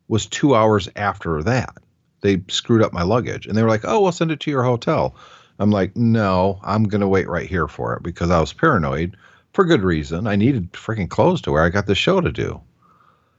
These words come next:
And so I was stuck at S F O for a, for hours. And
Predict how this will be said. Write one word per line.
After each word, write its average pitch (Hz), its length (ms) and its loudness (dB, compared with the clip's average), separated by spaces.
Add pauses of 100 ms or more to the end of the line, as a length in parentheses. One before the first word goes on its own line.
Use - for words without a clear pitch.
(160)
And 127 160 6
so 120 320 2
I 160 200 2
was 170 180 0
stuck - 480 -2
at 95 140 -6
S 120 200 -2
F 110 200 2
O 98 400 -2 (1200)
for 107 120 4
a, 80 480 -2
for - 200 0
hours. 117 640 0 (160)
And 113 240 2